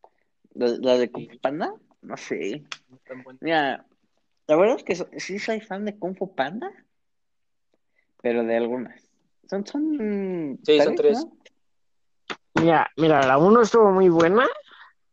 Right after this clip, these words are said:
Speaker 1: Nah,
Speaker 3: La
Speaker 1: no,
Speaker 3: dos
Speaker 2: sí,
Speaker 3: de las
Speaker 1: la,
Speaker 3: mejores.
Speaker 2: La uno a mí sí me gustó mucho.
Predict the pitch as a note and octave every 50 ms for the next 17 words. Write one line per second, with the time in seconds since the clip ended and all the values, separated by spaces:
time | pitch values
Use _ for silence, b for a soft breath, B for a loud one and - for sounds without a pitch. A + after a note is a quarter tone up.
0 | _ _ _ _ _ _ - - B2+ C#3+ D3 C#3+ C#3 C3+ C3 C3+ C3+ D3 D#3+ -
1 | B2+ B2+ C3 D3+ D3 C#3+ C#3 C#3 C3+ C3 B2+ - D#3+ D#3+ E3+ E3 D3 C#3+ C#3+ C3+
2 | D3 D3+ C#3+ C#3+ C#3 C3+ C3 - - G#2+ - F#3 F#3+ G3 A3+ B3+ A4 A#4 A#4+ -
3 | - - - - D#3+ F3 G3+ C4+ C#4 B3 A#3 G#3+ - G#3+ G3 E3 D3+ - C#3 C3+
4 | C3 C3 -